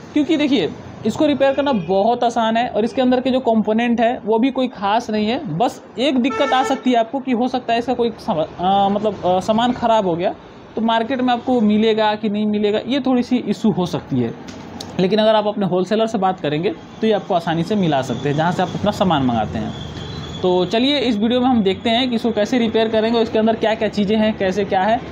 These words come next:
सब कुछ इस वीडियो में complete जानेंगे। तो वीडियो को पूरा last तक देखना है, अच्छा लगे तो like करके channel को subscribe कर लेना है। तो चलिए, वीडियो शुरू करते हैं। तो जैसा कि आप देख सकते हैं, हमारे पास ये पूरा setup है इसका और ये है हमारा separator। और यहाँ पे आप देख सकते हैं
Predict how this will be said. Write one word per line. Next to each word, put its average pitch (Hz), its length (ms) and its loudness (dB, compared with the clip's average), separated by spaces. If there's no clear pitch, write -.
सब 277 140 0
कुछ 240 160 2
इस 214 60 2
वीडियो 208 220 2
में 240 80 -2
complete 190 320 0
जानेंगे। 131 360 0
तो - 240 -4
वीडियो 196 200 4
को 208 100 0
पूरा 202 160 0
last 156 300 0
तक 208 80 -2
देखना 202 280 -2
है, - 260 -4
अच्छा - 220 -4
लगे 180 180 2
तो 165 100 -2
like 156 200 0
करके 160 200 -2
channel 143 280 0
को 220 140 -2
subscribe 135 520 -2
कर 127 100 -2
लेना 120 180 -2
है। 110 160 -4
तो 135 60 -2
चलिए, 208 240 2
वीडियो 208 300 0
शुरू - 440 -2
करते 127 280 -6
हैं। 113 140 -8
तो 190 100 8
जैसा 190 220 2
कि 269 100 2
आप 254 60 2
देख 254 180 2
सकते 269 260 -2
हैं, 269 140 4
हमारे 202 360 2
पास 208 340 -2
ये 196 340 2
पूरा 190 140 2
setup 185 440 -2
है 190 120 2
इसका 185 260 0
और 160 500 0
ये 208 160 0
है 247 160 2
हमारा 208 360 2
separator। 151 600 -2
और 165 320 2
यहाँ 175 260 0
पे 226 100 0
आप 214 80 2
देख 208 200 0
सकते 190 300 -4
हैं 233 340 -4